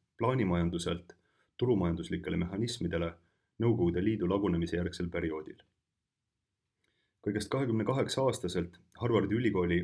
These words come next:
majandusprofessoriks valitud Sachs on tegutsenud aastakümneid Ameerika Ühendriikide poliitikakujundajate kõige kitsamas ringis, omades vahetut kogemust töötamisest U S A valitsuse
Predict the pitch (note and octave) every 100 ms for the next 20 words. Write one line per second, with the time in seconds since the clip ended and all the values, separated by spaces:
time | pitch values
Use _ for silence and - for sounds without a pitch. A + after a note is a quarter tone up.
0 | F2 B2 A#2 F2 - F2+ A2+ G#2+ - F2
1 | - F2+ E2+ E2+ - B2+ A#2+ - - _
2 | _ _ _ - F#2+ - A#2 G2 F#2+ B2+
3 | A#2 - F2 A#2+ F2+ E2 E2 - _ -
4 | A2 A2+ - A2 A2 F2 E2+ E2+ E2+ E2
5 | D#2 _ C3+ A#2 A#2 A2+ - F2 A2+ G2
6 | F2 E2 D#2 - E2 - _ - F2+ F2+
7 | F2 - F#2+ F2+ F2+ E2 F2 - - _
8 | _ _ _ _ _ G2 F#2+ F2 F2 A#2+
9 | A#2 - - B2+ A2 F2+ F2 - - A2+
10 | A2+ F2+ E2+ E2+ - - F2 - A2 G2
11 | A2+ - - E2+